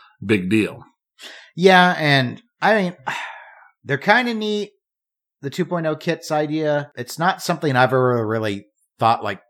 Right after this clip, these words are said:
Speaker 2: me commercially about. All these games, there are only a finite number of them available, obviously. And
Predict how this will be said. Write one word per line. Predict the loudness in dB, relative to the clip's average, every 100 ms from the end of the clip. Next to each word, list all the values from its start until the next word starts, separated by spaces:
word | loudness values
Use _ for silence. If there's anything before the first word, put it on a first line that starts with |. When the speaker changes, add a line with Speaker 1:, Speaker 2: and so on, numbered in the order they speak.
| -10
Speaker 2:
me | -6 -4
commercially | -4 -4 -4 -4 -6 -6
about. | -4 -2 -2 2
All | 2 2
these | 0 0
games, | 2 2 0 -2 -6 -10 -16 _ _ _ _ _ _
there | 2 6
are | 6
only | 6
a | 2
finite | 2 4 4 2 0
number | -2 -2 -4
of | -6
them | -8 -8
available, | -4 -2 -2 -6 -6
obviously. | -6 -8 -12 -14 -14 -14 -16 -20 _ _
And | -6 -2 -2 -2 -2 -4